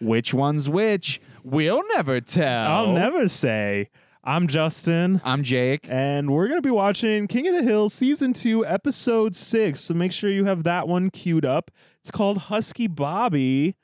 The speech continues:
Speaker 1: Ooh.
Speaker 2: Jake, do you have any, um, predictions or feelings from that title?
Speaker 1: I think it's either gonna be a thing of Bobby's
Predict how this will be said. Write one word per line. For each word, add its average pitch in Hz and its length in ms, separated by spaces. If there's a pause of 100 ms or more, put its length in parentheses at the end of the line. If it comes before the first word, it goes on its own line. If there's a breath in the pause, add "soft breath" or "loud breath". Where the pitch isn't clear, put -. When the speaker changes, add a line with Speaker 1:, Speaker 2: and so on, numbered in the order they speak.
(220 loud breath)
Speaker 1:
Ooh. 254 220
Speaker 2:
Jake, 220 720 (360)
do 185 120
you 247 160
have 240 360
any, 320 400
um, 247 360
predictions 220 720
or 170 80
feelings 185 680
from 156 220
that 165 240
title? 170 440 (280)
Speaker 1:
I 143 140
think 156 420
it's 220 260
either 143 340
gonna 170 240
be 160 160
a 147 60
thing 131 640
of 120 400 (160)
Bobby's 127 1000